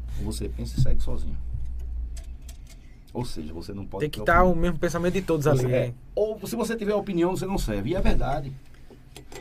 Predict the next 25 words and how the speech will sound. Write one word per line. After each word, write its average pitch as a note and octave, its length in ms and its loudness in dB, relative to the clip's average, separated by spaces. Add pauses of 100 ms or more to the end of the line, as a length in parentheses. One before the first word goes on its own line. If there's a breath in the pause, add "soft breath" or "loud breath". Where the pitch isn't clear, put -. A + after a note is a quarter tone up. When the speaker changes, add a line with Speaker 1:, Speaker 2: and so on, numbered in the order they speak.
(120)
Speaker 2:
Então G#3+ 180 2
é - 20 6
Speaker 1:
É. B3 40 6
Speaker 2:
difícil G3+ 280 0
ser F#3 160 2
político E3 380 -2
hoje, F#3 200 2
ser E3 180 0
vereador C#3+ 500 4
ou D#3 80 2
prefeito? D3 640 -2 (1120 loud breath)
Speaker 1:
Olha, C3 260 -4
se - 280 -12 (200)
eu, C#3+ 340 -6
eu, C#3 280 -2
a C3 60 2
minha, C#3 400 -2
a A2+ 200 -6
minha B2 240 -2
paixão A2 500 -6
na A#2 100 -6
política G2 460 -12
é G#2+ 120 -8
a G#2+ 40 -8
vereança. B2 460 -10